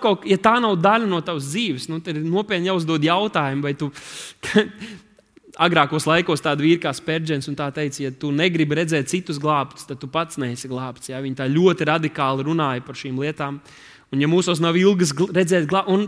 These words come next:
tās jau ir, mēs lūdzam par to, mēs liecinam, bet, ā, ja, ja tas nav, ja mēs tā vienkārši varam labi, viegli dzīvot, kad, ā, ka mums līdzās ir tukši krēsli, kur varētu būt mūsu draugi, arī šeit draudzē un mājas grupās un tam līdzīgi, tad, tad, tad tas ir nopietns,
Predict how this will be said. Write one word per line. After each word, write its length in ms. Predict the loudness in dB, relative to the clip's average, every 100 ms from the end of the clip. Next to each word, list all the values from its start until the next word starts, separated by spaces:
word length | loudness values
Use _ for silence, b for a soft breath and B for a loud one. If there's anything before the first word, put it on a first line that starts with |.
| -2
tās 340 | 0 2 2
jau 100 | 2
ir, 140 | 2 2
mēs 240 | 0 0
lūdzam 280 | 2 2 0
par 120 | -2
to, 160 | -4 -2
mēs 240 | -2 -2
liecinam, 460 | 0 0 0 -4 -6 B B B _
bet, 300 | -10 -10 -8
ā, 240 | -10 -10 -12 -18 _ _ _ -10
ja, 140 | -6
ja 140 | -6 -6
tas 220 | -6 0
nav, 380 | 2 2 0 -4 -10 -16 -12
ja 80 |
mēs 240 | -10 -10 -8
tā 140 | -8
vienkārši 480 | -4 -4 -4 -6 -4
varam 240 | -2 -2 0
labi, 320 | -2 -2 -2
viegli 320 | -2 0 -2
dzīvot, 480 | -2 -2 0 -2 -4
kad, 220 | -6 -4
ā, 60 | -4 B B B B -8
ka 140 | -2
mums 240 | 0 2 4
līdzās 400 | 4 6 2 2
ir 80 | -2
tukši 240 | -2 -2 2
krēsli, 380 | 4 6 4 2
kur 140 | 4
varētu 260 | 6 6 4
būt 240 | 2 4
mūsu 240 | 0 2 4
draugi, 540 | 6 8 8 6 2 4
arī 160 | 4 4
šeit 240 | 2 4
draudzē 460 | 6 6 6 4 4
un 160 | 2
mājas 400 | 4 6 6 4
grupās 400 | 2 0 0 -2 -2
un 80 | -2
tam 160 | 0 2
līdzīgi, 360 | 0 0 -2
tad, 180 | -6 -8 B B B
tad, 160 | -8 -6 -6
tad 100 | -4
tas 100 | -2
ir 80 | 2
nopietns, 480 | 2 2 0 0